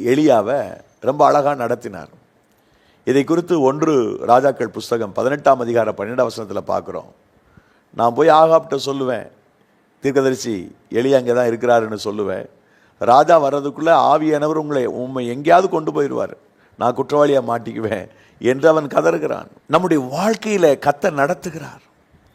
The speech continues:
நம்மை நடத்துவதற்கு போதுமானவர் இருக்கிறார். அவருடைய ஆவியானவர் எப்படி எலியாவை நடத்தினார், அதுபோல நம்மை நடத்துவார். பிலிப்பி குறித்து அப்போஸ்தலர் நடவடிக்கைகள் புத்தகம் எட்டாம் அதிகாரத்துல பார்க்கிறோம். கடைசியில ஆவியானவர் ஞானசானம் கொடுத்து முடிச்சுன்னா ஆவியானவர் பிலிப்பியை கொண்டு போய் விட்டார்னு இருக்குது.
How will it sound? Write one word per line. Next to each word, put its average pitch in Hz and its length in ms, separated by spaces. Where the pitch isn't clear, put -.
நம்மை 139 180
நடத்துவதற்கு 170 580
போதுமானவர் 165 500
இருக்கிறார். 131 220
அவருடைய 110 240
ஆவியானவர் 170 640
எப்படி 170 380
எலியாவை 175 400
நடத்தினார், 160 480
அதுபோல 180 400
நம்மை 165 240
நடத்துவார். 143 560
பிலிப்பி 190 360
குறித்து 147 380
அப்போஸ்தலர் 170 380
நடவடிக்கைகள் 131 320
புத்தகம் 113 260
எட்டாம் 131 220
அதிகாரத்துல 110 400
பார்க்கிறோம். 98 420
கடைசியில 98 420
ஆவியானவர் 117 760
ஞானசானம் 131 540
கொடுத்து 135 280
முடிச்சுன்னா 135 400
ஆவியானவர் 135 520
பிலிப்பியை 151 340
கொண்டு 190 280
போய் 165 180
விட்டார்னு 113 360
இருக்குது. 80 280